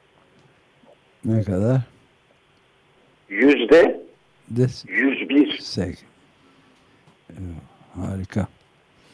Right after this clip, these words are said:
Speaker 2: Heh.
Speaker 1: Evet, bundan, bu, bu rakamın üstüne bir şey söylemeye de <laughs> belki lüzum
Speaker 2: Yayınlanmamış
Speaker 1: kalmıyor
Speaker 2: bir
Speaker 1: herhalde.
Speaker 2: çalışmadan, e, şey yapıyorum, birkaç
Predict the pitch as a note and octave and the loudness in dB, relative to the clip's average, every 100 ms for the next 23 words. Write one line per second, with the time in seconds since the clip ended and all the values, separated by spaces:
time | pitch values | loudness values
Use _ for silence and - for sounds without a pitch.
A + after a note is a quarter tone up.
0 | - - - - F#2 D#3 D3 B2+ E3 E3+ | -20 -20 -12 -4 0 6 6 8 8 8
1 | F3+ F#3 F3 D3+ D3 D3+ F3 D#3+ F#3+ E3+ | 8 8 4 4 4 6 6 8 8 8
2 | E3 E3 D#3+ D#3 D3 - D#3 D#3 C#3 - | 8 8 8 6 2 2 4 4 4 4
3 | E3 C#3 D3+ C#3+ C#3+ C#3 C#3 D3 C#3+ C3+ | 4 6 6 8 8 8 8 6 4 2
4 | - - - - - - _ D#3 - - | -2 -12 -20 -20 -20 -20 _ -2 -2 -2
5 | D3 C#3 - D#3 A#2+ B2 A#2+ C#3+ C3+ G#2 | 2 2 2 -2 2 4 4 4 2 2
6 | B2+ C#3+ E3+ F#3 G3 E3 C#3 G2 - D#3+ | 6 8 10 8 8 8 6 4 4 6
7 | C#3 C#3 C#3 C3+ C3+ - - G#2+ G#2+ G2 | 6 4 6 6 6 2 4 6 8 6
8 | C#2+ - - - - - D3 D3 F3 B2 | 6 2 -4 -12 -20 0 4 8 8 8
9 | C#3+ | 6